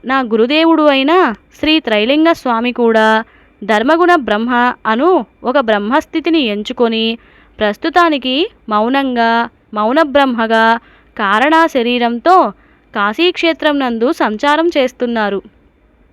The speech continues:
కంచి పీఠాధిపతి అయిన చంద్రశేఖర సరస్వతి స్వామివారు ఈ సాధనా స్థితిలో భక్తి బ్రహ్మ స్థితిని ఎంచుకొని కంచి కామాక్షీదేవి నిత్యారాధన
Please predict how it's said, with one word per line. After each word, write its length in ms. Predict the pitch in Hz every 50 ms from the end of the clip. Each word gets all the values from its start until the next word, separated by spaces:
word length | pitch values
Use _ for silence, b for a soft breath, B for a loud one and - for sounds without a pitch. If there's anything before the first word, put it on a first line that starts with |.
| _ b b b b b b b b b -
కంచి 320 | 262 233 233 269 269 381
పీఠాధిపతి 760 | 330 - 262 254 247 302 302 320 311 330 - 311 294 294 269 262
అయిన 400 | 254 247 233 220 226 247 311 392 - - -
చంద్రశేఖర 720 | - - 240 208 208 226 277 311 330 339 339 330 349 339 330
సరస్వతి 600 | 302 302 269 262 269 - - 277 254 285 277 277
స్వామివారు 840 | - - 226 202 202 226 247 247 240 240 247 254 320 392 359 254 202 b b b b b b b -
ఈ 160 | 320 349 349
సాధనా 520 | - 262 220 202 208 220 262 302 320 349
స్థితిలో 640 | 339 - - 269 247 247 233 226 226 233 233 226 - - _ _ _ 202
భక్తి 400 | 196 220 214 - _ - 339 349
బ్రహ్మ 380 | 285 311 311 311 302 302 285
స్థితిని 400 | 240 - _ 220 214 247 262 285
ఎంచుకొని 720 | 277 269 262 254 247 - 247 262 254 285 359 381 311 220 202 b b b b b b b _ -
కంచి 280 | 208 214 254 269 370
కామాక్షీదేవి 1200 | 339 - 254 226 226 254 302 330 339 - - 330 330 311 254 262 247 240 220 233 233 233 240 - - _ _ _
నిత్యారాధన 840 | 226 226 233 - _ 311 330 330 330 320 320 302 277 254 262 247 233